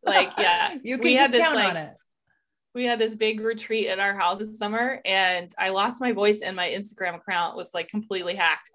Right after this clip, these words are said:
Speaker 2: Oh,
Speaker 1: And we had
Speaker 2: geez.
Speaker 1: twenty people hosted at our house and I'm like, "Nope, it's, it's that upper limit. Like, it's telling me, <laughs> like, we're just
Speaker 2: It's
Speaker 1: gonna
Speaker 2: for
Speaker 1: keep
Speaker 2: real.
Speaker 1: going." Yeah.
Speaker 2: Yep, it's for real.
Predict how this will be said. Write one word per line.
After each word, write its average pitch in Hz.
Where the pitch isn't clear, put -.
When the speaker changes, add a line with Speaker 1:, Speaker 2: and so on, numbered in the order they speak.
Speaker 2:
Oh, 196
Speaker 1:
And 202
we 285
had 302
Speaker 2:
geez. 302
Speaker 1:
twenty 302
people 285
hosted 226
at 208
our 196
house 226
and 196
I'm 190
like, 185
"Nope, 208
it's, -
it's 175
that 185
upper 220
limit. 254
Like, 185
it's 208
telling 285
me, 202
<laughs> 214
like, 226
we're 196
just 196
Speaker 2:
It's 220
Speaker 1:
gonna -
Speaker 2:
for 208
Speaker 1:
keep 247
Speaker 2:
real. 254
Speaker 1:
going." 254
Yeah. 175
Speaker 2:
Yep, -
it's 196
for 165
real. 156